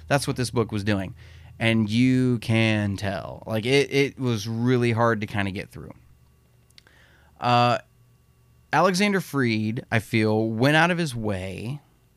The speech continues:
to purposefully, and when I tell you purposefully, I can back it up,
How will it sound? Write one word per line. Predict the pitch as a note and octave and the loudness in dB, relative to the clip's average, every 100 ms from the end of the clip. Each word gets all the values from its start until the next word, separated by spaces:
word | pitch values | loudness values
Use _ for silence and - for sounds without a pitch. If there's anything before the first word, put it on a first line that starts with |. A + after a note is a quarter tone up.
| _ _ _ _ | _ _ _ _
to | - C#3 | -2 -2
purposefully, | B2+ - A3 A3+ G#3 - G2 - - B2 _ _ _ _ _ C3 | -2 -4 -4 -2 -4 -4 -10 -12 -12 -14 _ _ _ _ _ 0
and | C#3+ | 2
when | C#3+ | 4
I | C3+ | 2
tell | B2 F#3 | 0 0
you | F3+ D#3+ C#3+ - - _ _ | 2 0 -4 -8 -16 _ _
purposefully, | D#3 D3 A#2 - G#2 | -2 -2 -4 -4 -2
I | G2 | -2
can | A2 G#2+ | 0 0
back | G#2+ G2 | 0 -2
it | G2+ - | -6 -8
up, | - | -10